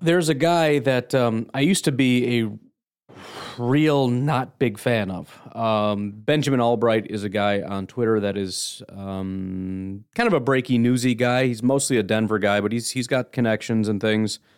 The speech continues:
Um, I do think he's relatively trustworthy, but with anybody, even including Ian Rappaport, Adam Schefter, et cetera, et cetera, there is an element of being fed B S, and all these guys get fed B S. It's just part of the game that they play,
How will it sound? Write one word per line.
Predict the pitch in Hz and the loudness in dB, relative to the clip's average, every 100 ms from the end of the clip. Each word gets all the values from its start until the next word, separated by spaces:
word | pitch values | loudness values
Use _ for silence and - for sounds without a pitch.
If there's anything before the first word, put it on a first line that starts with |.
| _ _ - | _ _ -4
Um, | 104 101 98 98 90 - _ _ _ _ _ - | 0 2 2 0 -2 -6 _ _ _ _ _ -12
I | - | -4
do | 113 123 | 0 0
think | 131 | 0
he's | 110 95 | 0 0
relatively | 117 117 117 104 107 | 2 2 0 0 0
trustworthy, | - 104 - 107 98 110 | 0 0 0 0 2 0
but | 104 101 - - - _ - | 2 0 -2 -20 -20 _ -2
with | 123 | 2
anybody, | 143 151 123 117 113 113 | 4 2 2 2 2 2
even | 120 110 | 2 2
including | 107 120 110 107 | 2 0 2 2
Ian | 110 104 | 2 2
Rappaport, | 104 101 98 107 101 | 0 -2 -2 0 2
Adam | 101 98 | 2 0
Schefter, | 95 104 - 101 | 0 -2 0 -4
et | 87 | -2
cetera, | 104 95 | -2 -2
et | 95 | -2
cetera, | - 110 104 98 | 0 2 2 2
there | 101 | 2
is | 98 | 0
an | 104 | 0
element | 98 110 107 104 98 | 0 0 2 0 0
of | - 101 92 - | 0 0 -2 -6
being | - 110 104 | 0 0 0
fed | - 113 104 95 | -2 0 0 0
B | 104 101 | -2 0
S, | 98 87 - | 0 -2 -6
and | 101 | -4
all | 95 101 | 0 0
these | 101 87 | -2 -2
guys | 101 95 | -2 -2
get | 98 92 | -4 -4
fed | 104 95 | -4 -4
B | 98 98 | 0 0
S. | 113 113 | 0 -2
It's | |
just | - 104 - | -8 -8 -6
part | 104 101 | -2 0
of | 95 | 0
the | 92 | -2
game | 90 104 101 92 | -2 0 0 0
that | 92 | -2
they | - 90 | -4 -6
play, | - 120 101 92 | -2 0 0 -2